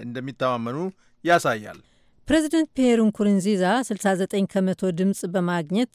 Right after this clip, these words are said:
Speaker 2: ለሶስተኛ ጊዜ በስራቸው ለመቀጠል ተዘጋጅተዋል። የተቃዋሚዎች መሪ አጋቶን ሩዋሳ ደግሞ አስራ ዘጠኝ ከመቶ ድምፅ አግኝተዋል። ይሁንና ፕሬዚዳንቱ ተግዳሮቶች ገጥመዋቸዋል። ሩዋሳ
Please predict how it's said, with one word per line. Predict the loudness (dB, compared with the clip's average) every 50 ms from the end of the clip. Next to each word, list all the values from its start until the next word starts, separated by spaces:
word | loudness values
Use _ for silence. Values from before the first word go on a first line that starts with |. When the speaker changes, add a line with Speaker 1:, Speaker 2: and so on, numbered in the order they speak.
| -4
Speaker 2:
ለሶስተኛ | -4 -4 -2 -2 -4 -6 -4 -4 -2 -2 -2 -2 -2 -4
ጊዜ | -6 -6 -6 -6
በስራቸው | -4 -4 -8 -6 -6 -6 -6 -6 -6 -6 -4
ለመቀጠል | -4 -4 -6 -6 -8 -10 -6 -6 -6 -4
ተዘጋጅተዋል። | -2 -2 -2 -2 -2 -2 -4 -4 -2 -4 -4 -4 -4 -8 _ _ _ _ _ _ _ _ _ _ -4
የተቃዋሚዎች | -4 -2 0 0 2 4 4 4 4 4 2 2 0 0
መሪ | 0 2 2 2 2 2 2
አጋቶን | 2 0 0 0 -2 -2 0 -2 -2 0
ሩዋሳ | 0 2 0 0 0 -2 -4 -4
ደግሞ | -4 -4 -2 0 0 0 0 -2 _ _ _ _ _ _ -6
አስራ | -4 0 4 4 4
ዘጠኝ | 4 2 -2 -2 -2 -2 -2
ከመቶ | -2 -2 0 0 0 0 -2 -2 -2 -2 -2
ድምፅ | -2 -2 -2 -2 -2 -4 -4
አግኝተዋል። | -4 -4 -2 -4 -4 -4 -4 -4 -4 -6 -8 -12 _ _ _
ይሁንና | -2 2 2 2 2 2 0 0 -2 -2 -4 -6 _ _ _ _
ፕሬዚዳንቱ | -2 0 0 0 0 0 2 2 2 0 -2 -2 -4 -2 -2 -4 -8 -12 _ _
ተግዳሮቶች | -2 -2 0 2 2 2 2 2 0 -2 -4 -4 -4 -4 -4 -4 -8 -14 -4
ገጥመዋቸዋል። | -4 -4 -2 -2 -2 -2 -2 -4 -4 -4 -4 -4 -4 -4 -6 -10 _ _ _ _ _ _ _ _ _ _ _ _ _ 0
ሩዋሳ | 4 4 4 4 2